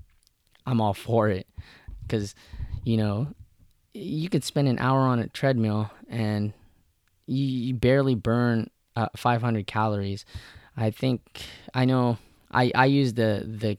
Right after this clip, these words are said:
calorie burner thing on the treadmills when I used to run on the treadmill. They, they are a little inaccurate, <laughs> to say the least. But yeah, um, really not, it, 'cause it varies from person to person.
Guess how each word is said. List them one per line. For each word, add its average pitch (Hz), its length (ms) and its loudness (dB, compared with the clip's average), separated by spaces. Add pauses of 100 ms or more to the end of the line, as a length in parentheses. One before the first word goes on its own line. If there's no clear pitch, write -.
calorie 110 340 2
burner 104 320 0
thing 101 380 -4
on 104 200 -2
the 98 80 -2
treadmills 110 520 0
when 104 100 0
I 101 220 -2 (300)
used 113 340 -2
to 107 60 -2
run 104 160 0
on 107 100 0
the 98 60 -2
treadmill. 110 420 -2 (400)
They, 175 200 4
they 160 160 4
are 135 140 6
a 123 60 4
little 107 400 0 (500)
inaccurate, 110 720 2 (160)
<laughs> - 180 -14
to - 60 -12
say 117 220 2
the 104 100 -2
least. 107 340 -2 (480)
But 127 100 2
yeah, 110 240 2 (360)
um, 117 500 -2 (1200)
really 135 240 4
not, 120 280 2
it, 113 140 -4
'cause 135 160 -2
it 131 60 -2
varies 104 320 2
from 101 160 -6
person 101 260 -4
to 98 60 -6
person. 98 460 -8